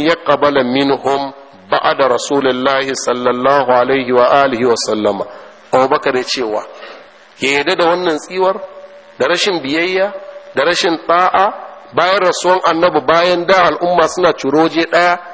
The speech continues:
sun fahimci makomansu da matabbatansu, yau kuma sai wani ya zo kawai dare ɗaya ya keta sandansu, ya ce wannan ba zai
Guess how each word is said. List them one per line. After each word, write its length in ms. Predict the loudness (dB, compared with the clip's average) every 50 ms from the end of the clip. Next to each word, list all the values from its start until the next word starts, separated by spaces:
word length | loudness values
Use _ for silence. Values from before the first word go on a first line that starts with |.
| -20 -20 -14
sun 340 | -10 -4 -2 0 0 0
fahimci 360 | 0 0 0 0 0 -2 -2 0
makomansu 600 | 0 0 0 0 -2 0 0 0 -2 -2 -2 -2
da 100 | -2 0
matabbatansu, 800 | 0 0 0 -2 -2 0 0 -2 0 2 0 0 0 -2 -2
yau 200 | 0 0 0 0
kuma 200 | -2 -2 -2 -2 -2
sai 200 | -2 -2 -2 -2
wani 260 | 0 -2 -2 -2 -4
ya 80 | -4
zo 180 | -4 -4 -4 -6
kawai 240 | -4 -4 -2 -2 -2 -2
dare 200 | -2 -2 -2 -2
ɗaya 340 | 0 0 2 2 2 0 -2 -4 -8 -20 -20 -16 -6 -6
ya 100 | -6 -6 -6 -8
keta 440 | -6 -4 -2 -2 -2 -2 0 -2
sandansu, 640 | -2 0 0 0 0 0 0 0 0 -2 -4 -6 -8 -8 -10 -14 -20 -20 -20 -20 _ _ _ -20 -10 -8
ya 80 | -6 -4
ce 140 | -2 0
wannan 340 | 0 0 0 0 -2 -2 -2 -2
ba 140 | -2 -2
zai 160 | 0 -2 -6